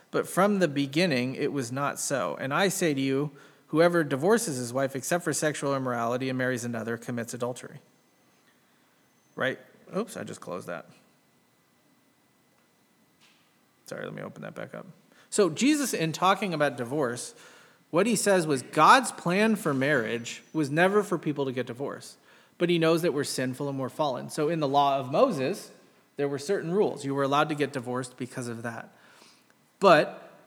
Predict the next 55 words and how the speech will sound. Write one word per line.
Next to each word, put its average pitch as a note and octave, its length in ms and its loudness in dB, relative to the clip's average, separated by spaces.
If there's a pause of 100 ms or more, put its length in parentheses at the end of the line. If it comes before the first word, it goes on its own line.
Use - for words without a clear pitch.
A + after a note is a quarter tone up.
uh, D3 200 6
I E3 100 4
don't F3 120 4
have D3+ 120 4
this C3+ 140 0
verse C3 260 -2
up A#2+ 100 -10
here, A#2+ 140 -8
but C3 220 -4 (320)
in D#3 160 -2
Ephesians, D#3 580 0
we, C#3+ 120 -2
we D3 280 -4
learned C3+ 300 -2
that C3 100 -4
God's F#3+ 300 2
plan G3 280 -2
for F3 140 -4
marriage C3+ 400 0
was B2+ 200 -8
always F3+ 460 2 (220)
to C#3 140 -6
teach A3 400 -2 (200)
human G#3+ 400 2
beings D3+ 380 2
in D3 140 0
a C3+ 40 0
living F3 400 2
picture C3+ 520 -4
about C#3 280 -4
the C3+ 80 -4
love D3 280 2
of D#3 160 -4
Christ B2 360 -2
for B2 140 -8
his A#2 160 -8
church. - 340 -12 (320)
Ephesians F3 480 2
five C#3 300 6
says, A2 180 -6
"Husbands, E3 440 2
love D3 160 2
your D#3 100 2
wives A2+ 400 -2 (300)
as B2 120 -2
Christ F#3 400 4
loved F3 200 2
the D#3+ 40 0
church C3 380 -4
and B2 160 -4
gave C#3+ 280 0
himself C3+ 580 0
up B2 180 -6
for - 180 -8
her." - 300 -10